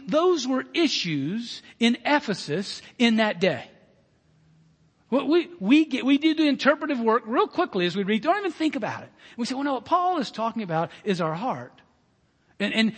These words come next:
and it needs to be reflected in what we wear. It needs to be reflected in, in what we promote on the outside so that it's, it's not so controversial or that it's not so troubling or,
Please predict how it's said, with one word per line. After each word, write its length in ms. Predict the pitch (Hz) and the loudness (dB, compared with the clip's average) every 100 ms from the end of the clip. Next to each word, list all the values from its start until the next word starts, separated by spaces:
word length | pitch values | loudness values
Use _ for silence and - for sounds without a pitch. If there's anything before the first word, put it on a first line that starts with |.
| - | -2
and 140 | 208 214 | 0 2
it 100 | 202 | 4
needs 240 | 233 208 | 2 2
to 60 | 196 | 0
be 100 | 220 | 0
reflected 520 | 208 277 330 330 226 | 0 0 2 2 0
in 140 | 151 | -2
what 140 | 139 127 | -4 -8
we 120 | 123 | -10
wear. 240 | 113 98 - _ _ _ _ _ _ _ _ - | -10 -14 -18 _ _ _ _ _ _ _ _ 2
It 20 | |
needs 240 | 233 269 | 4 4
to 40 | 277 | 2
be 80 | 285 | 0
reflected 520 | 285 330 320 339 240 | 2 2 2 2 2
in, 160 | 190 - - | 0 -4 -2
in 260 | 208 190 165 - | 2 2 -2 -8
what 540 | 180 190 233 - - | 0 2 2 -2 -6
we 200 | 196 240 | 2 2
promote 680 | - 214 208 220 262 226 - | 2 0 2 4 4 0 -2
on 180 | 202 196 | -4 -2
the 160 | 190 185 | -2 0
outside 1200 | 208 233 240 - - 220 180 139 117 143 214 240 - _ _ _ _ _ _ _ _ _ | 0 0 -2 -10 -6 -4 -4 -6 -8 -8 -6 -8 -10 _ _ _ _ _ _ _ _ _
so 220 | - 226 | 2 2
that 140 | 220 208 | 4 0
it's, 220 | 202 - - | -2 -8 -6
it's 260 | 214 208 - - - | -2 -2 -4 -16 -16
not 460 | 190 175 196 226 - | -6 -2 0 0 -4
so 320 | - 208 190 - - | -4 -2 -2 -4 -12
controversial 1120 | - 247 233 190 208 185 202 170 185 147 143 | -2 0 0 -4 -4 -2 -4 -4 -6 -6 -4
or 80 | 170 | -2
that 160 | 196 | 0
it's 180 | 196 190 | 0 -2
not 280 | 220 220 202 | -6 -6 -6
so 200 | 226 208 - - | -4 -4 -6 -8
troubling 720 | - 247 240 196 170 143 139 | -4 0 0 0 0 -2 -2
or, 200 | 160 | -4